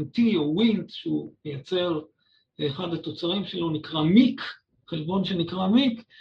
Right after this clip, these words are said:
והרבה מאוד מתאי הלוקמיה הם חייבים שהמסלול הזה יעבוד, אה, בצורה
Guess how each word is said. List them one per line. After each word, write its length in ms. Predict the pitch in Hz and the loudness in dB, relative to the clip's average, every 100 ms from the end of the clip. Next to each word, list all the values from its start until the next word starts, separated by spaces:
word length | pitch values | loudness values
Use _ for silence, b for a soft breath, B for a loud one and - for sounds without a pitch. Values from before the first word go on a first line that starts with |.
| b b 165 | b b -2
והרבה 360 | 185 180 190 | 2 4 4
מאוד 240 | 233 233 220 | 6 4 4
מתאי 300 | 202 208 220 | 0 -2 0
הלוקמיה 760 | 220 214 233 233 226 214 208 170 | -2 -2 -2 0 0 0 -2 -6
הם 320 | 196 202 196 185 - _ _ _ | -6 -2 -2 -4 -8 _ _ _
חייבים 720 | - 185 175 156 247 269 170 147 | -4 2 2 4 4 4 2 -2
שהמסלול 680 | - 190 170 143 - 202 214 | -10 -6 -4 -4 -2 2 2
הזה 360 | 190 185 185 175 - b b _ - | 2 0 -2 -2 -6 b b _ -2
יעבוד, 600 | 160 156 151 214 185 170 | 0 2 6 6 6 2
אה, 320 | 180 165 143 147 _ _ 151 160 | 0 0 -4 -8 _ _ -16 -8
בצורה 800 | 156 - 165 185 185 175 170 | -6 -2 0 2 2 2 0